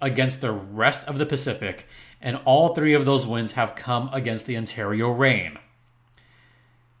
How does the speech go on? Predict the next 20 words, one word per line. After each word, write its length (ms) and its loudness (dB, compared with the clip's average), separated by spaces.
Coachella 400 8
Valley 320 8
is 100 -2
a 80 -2
dangerous 600 0
team, 240 -6
folks. 400 -8
I 40 -6
mean, 120 -4
I 100 0
work 280 6
for 100 -4
them, 100 -8
so 100 -4
I 120 4
know 200 2
how 240 -2
dangerous 460 -2
they 140 -2
are. 240 -4